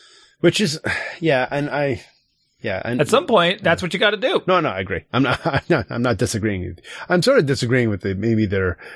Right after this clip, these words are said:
Speaker 1: you're thinking that they're starving them or, I don't know. Yeah, you may be, but
Speaker 2: You tell me
Speaker 1: I, I
Speaker 2: what
Speaker 1: think, I think it may be a, a matter of perspective, right? Like, uh,
Speaker 2: What I'm saying is, and this is me being, uh, uh,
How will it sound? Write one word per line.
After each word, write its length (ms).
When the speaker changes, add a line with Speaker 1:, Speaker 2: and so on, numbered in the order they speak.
Speaker 1:
you're 360
thinking 360
that 140
they're 120
starving 560
them 280
or, 240
I 180
don't 160
know. 240
Yeah, 220
you 140
may 140
be, 140
but 320
Speaker 2:
You 120
tell 240
me 160
Speaker 1:
I, 80
I 40
Speaker 2:
what 80
Speaker 1:
think, 260
I 60
think 240
it 100
may 220
be 640
a, 120
a 180
matter 320
of 160
perspective, 640
right? 240
Like, 320
uh, 340
Speaker 2:
What 140
I'm 100
saying 380
is, 400
and 160
this 160
is 220
me 160
being, 360
uh, 40
uh, 720